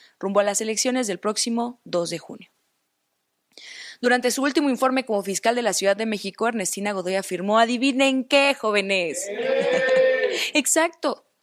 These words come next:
que su no ratificación se debió a una minoría de diputados del pri y pan que se unieron para protegerse mutuamente en lugar de respaldar causas,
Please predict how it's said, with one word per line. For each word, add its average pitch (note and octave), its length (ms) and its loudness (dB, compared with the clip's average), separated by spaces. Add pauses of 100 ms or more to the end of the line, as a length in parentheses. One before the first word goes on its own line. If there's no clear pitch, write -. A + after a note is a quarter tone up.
(200)
que A3+ 100 2
su A#3+ 120 -2
no C4+ 120 4
ratificación B3+ 720 0
se A#3+ 120 -2
debió G3 360 -2
a F#3+ 100 -4
una G3+ 180 -8
minoría F#3 360 -4
de G#3 120 -4
diputados F#3 520 -2
del E3 160 -6
pri G3 220 -4
y F3+ 60 -6
pan G#3 300 -4 (240)
que D3+ 120 -12
se - 160 -4
unieron F3 400 -2
para - 220 -4
protegerse G3+ 760 -2
mutuamente A#3 840 -2
en D4 80 -4
lugar F#3 240 -2
de G#3 80 -4
respaldar F3 500 -6
causas, - 480 -4